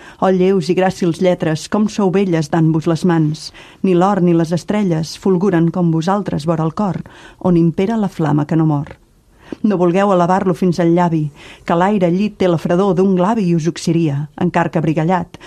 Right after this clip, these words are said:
fos vostre cos per un mantell brodat sobre trama immortal de poesia.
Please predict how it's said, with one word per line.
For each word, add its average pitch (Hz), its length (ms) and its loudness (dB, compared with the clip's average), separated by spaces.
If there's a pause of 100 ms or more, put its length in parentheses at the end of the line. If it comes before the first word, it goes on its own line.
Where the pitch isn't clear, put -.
(140)
fos 170 220 -2
vostre 170 340 -2
cos 214 280 -6
per 165 160 -4
un 160 120 0
mantell 160 360 0
brodat 175 380 -2
sobre 156 300 -4
trama 180 280 0
immortal 190 520 -2
de 143 120 -4
poesia. 147 480 -4